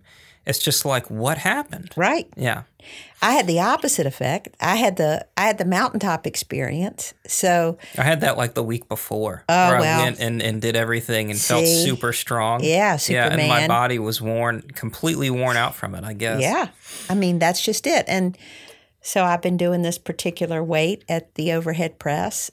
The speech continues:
Speaker 2: and I never thought I could do any more than that. And this week,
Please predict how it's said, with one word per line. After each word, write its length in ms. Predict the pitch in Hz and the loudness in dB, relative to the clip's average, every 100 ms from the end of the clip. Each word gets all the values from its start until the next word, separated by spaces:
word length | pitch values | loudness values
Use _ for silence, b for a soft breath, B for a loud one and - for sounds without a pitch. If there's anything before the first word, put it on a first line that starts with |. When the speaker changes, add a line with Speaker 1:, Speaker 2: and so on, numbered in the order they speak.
| - | -4
Speaker 2:
and 280 | 170 160 156 | -2 -2 -2
I 140 | - 165 | -4 -2
never 380 | 151 156 180 | 0 0 0
thought 260 | 185 143 147 | 0 0 0
I 120 | 147 | -2
could 200 | 147 165 | -4 -6
do 180 | 151 156 | -4 -2
any 180 | 156 151 | -2 -2
more 280 | 147 147 175 | -2 0 0
than 180 | 185 190 | 0 0
that. 380 | 202 226 247 - b b b b b b b _ | 0 0 -4 -10 b b b b b b b _
And 580 | - 185 175 170 170 170 - _ _ _ _ _ _ | 0 2 4 2 0 -2 -8 _ _ _ _ _ _
this 280 | - 180 - | -6 -4 -2
week, 480 | 156 220 - - - | -2 -2 -4 -10 -20